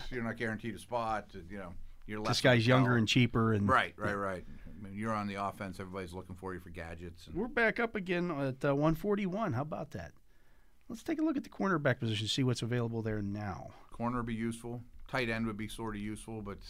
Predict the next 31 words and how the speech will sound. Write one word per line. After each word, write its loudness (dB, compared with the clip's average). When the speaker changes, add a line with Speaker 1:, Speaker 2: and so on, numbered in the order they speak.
Speaker 1:
this -10
Speaker 2:
That's 0
Speaker 1:
neighborhood's -4
not -8
great -6
Speaker 2:
yeah. 0
Speaker 1:
for -6
tight -12
ends. -10
Speaker 2:
Uh, 6
Rodarius 8
Williams 4
out -2
of -2
Oklahoma 0
State. -2
Paulson 4
Adebo 0
out -4
of, -4
uh, -2
Speaker 1:
Interesting. -2
Speaker 2:
Stanford. 2
Big, -4
long. -2
Speaker 1:
Yeah. -2
Speaker 2:
Uh, 0
Benjamin 6
Saint 4
Juste. -2
Speaker 1:
We've -2